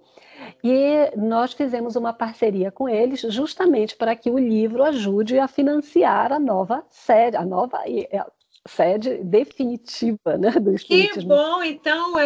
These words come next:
Speaker 2: renda do livro vai ser em prol da, da construção da casa, da nova sede?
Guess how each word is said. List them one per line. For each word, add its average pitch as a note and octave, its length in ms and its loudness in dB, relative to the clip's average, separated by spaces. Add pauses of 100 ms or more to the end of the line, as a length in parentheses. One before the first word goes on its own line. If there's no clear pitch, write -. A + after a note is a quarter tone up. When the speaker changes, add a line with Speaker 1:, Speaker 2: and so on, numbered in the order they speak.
Speaker 2:
renda C#4+ 380 -2
do B3+ 160 -8
livro C4+ 540 -4
vai B3 180 -8
ser C4 500 0
em A#3 140 -14
prol B3 360 -2
da, G#3+ 680 -4 (380)
da A3 140 -8
construção A3+ 540 -8
da G#3 120 -4
casa, C#4+ 460 0
da G#3 140 -10
nova G3+ 260 -8
sede? B3+ 640 -6